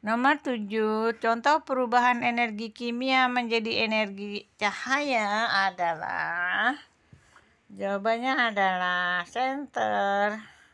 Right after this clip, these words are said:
Nomor delapan, manfaat energi gerak akibat pengaruh udara dalam bidang aerodinamika adalah pada roket balon.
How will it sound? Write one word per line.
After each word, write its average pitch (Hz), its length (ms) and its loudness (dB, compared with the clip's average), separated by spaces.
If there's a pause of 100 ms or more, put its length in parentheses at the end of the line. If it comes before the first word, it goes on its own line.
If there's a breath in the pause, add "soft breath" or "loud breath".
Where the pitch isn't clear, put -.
(880 loud breath)
Nomor 208 320 -4
delapan, 214 800 2
manfaat 226 640 0
energi 208 560 -6
gerak 214 320 0
akibat 202 560 -6
pengaruh 202 400 -2
udara 202 480 0
dalam 196 320 -2
bidang 190 320 -4
aerodinamika 190 1120 -2
adalah 196 560 0
pada 185 320 0
roket 185 400 -4
balon. 220 880 0